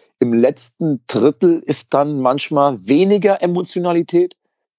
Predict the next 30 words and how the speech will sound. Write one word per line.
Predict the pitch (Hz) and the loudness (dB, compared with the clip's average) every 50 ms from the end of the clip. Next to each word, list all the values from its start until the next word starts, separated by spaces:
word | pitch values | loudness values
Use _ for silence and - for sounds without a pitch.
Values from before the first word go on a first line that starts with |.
| _ _ | _ _
und | - 127 123 120 135 | -4 -4 -4 -4 -4
mehr | 131 123 127 135 135 135 131 | -2 0 2 2 4 4 2
Ruhe | 117 110 123 139 170 175 160 139 120 | 2 0 2 2 4 4 4 2 2
gefragt, | 104 123 - - - - 101 110 123 156 - _ - - | 0 -2 -6 -8 -4 -2 0 0 0 0 -4 _ -10 -6
um | 127 | -4
es | 120 110 | -4 -2
auch | - 110 101 | -2 -4 -4
sauber | - - - 123 131 139 120 131 127 | -4 -2 0 0 2 2 0 0 -2
zu | - - | 0 -2
Ende | - 135 135 143 | -2 0 -2 -2
zu | - - 143 | -4 -6 -10
spielen. | - - - - 92 101 - - | -6 -2 -2 -2 -2 -2 -4 -2
Thema, | - 131 127 127 123 120 117 | 0 0 2 2 2 0 0
was | 110 113 | 0 -2
du | - - - | 0 0 0
angesprochen | - 110 120 123 123 - - 123 127 123 | 0 0 -2 -4 -4 -4 -4 -4 -4 -4
hast, | 120 - - _ | -6 -8 -8 _
der | - | 0
letzte | - 107 110 - - - | 0 0 0 0 -4 -10
Pass. | - - 123 - - - - - - - - _ _ _ _ _ | -6 -4 -4 -4 -4 -8 -12 -14 -18 -20 -20 _ _ _ _ _
Ne? | - 117 123 147 151 - _ - | -2 0 0 0 0 -4 _ -2
Ähm, | 123 117 117 120 113 | 0 0 2 0 0
wenn | 117 127 | 0 -2
man | 139 143 | -2 -2
dann | 143 156 165 | -2 -2 -2
zu | 147 - - - 254 226 170 | -2 -2 0 0 0 0 0
gierig | - 196 220 233 233 170 185 - - | 0 0 0 2 2 2 0 -2 -2
ist | - 135 - - | -6 -8 -6 -4
und | 160 151 | -4 -2
jetzt | 151 156 - - | -2 -2 -4 -6